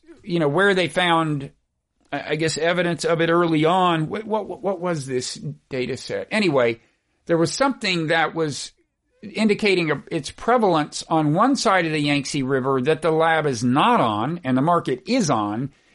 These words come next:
and not much prevalence on the side the lab is on. On the other hand, in one scenario, it's just like,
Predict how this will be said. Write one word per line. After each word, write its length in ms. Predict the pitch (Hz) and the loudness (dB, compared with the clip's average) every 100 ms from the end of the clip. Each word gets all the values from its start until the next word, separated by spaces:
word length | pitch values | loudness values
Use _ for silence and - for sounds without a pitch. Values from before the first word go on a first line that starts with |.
| - | -6
and 320 | 147 143 143 | -2 0 2
not 280 | 165 190 - | 2 2 0
much 240 | 165 151 - | -2 -2 0
prevalence 680 | 143 131 131 127 - - _ _ _ - | 0 0 -2 -6 -10 -16 _ _ _ -2
on 220 | 151 151 | 0 0
the 100 | 151 | -2
side 360 | - 147 139 131 | 0 0 2 0
the 80 | |
lab 280 | 135 139 135 | 0 0 2
is 200 | 214 156 | 2 2
on. 180 | 131 135 | 0 -2
On 160 | 190 202 | 0 0
the 120 | 220 | 4
other 180 | 277 226 | 4 4
hand, 360 | 175 151 143 151 | 2 0 -2 -2
in 160 | 180 | 0
one 200 | 220 311 | 2 2
scenario, 580 | - 175 196 196 147 139 | 0 0 2 2 2 0
it's 120 | 175 | 0
just 140 | 185 196 | -2 -4
like, 180 | 156 | -4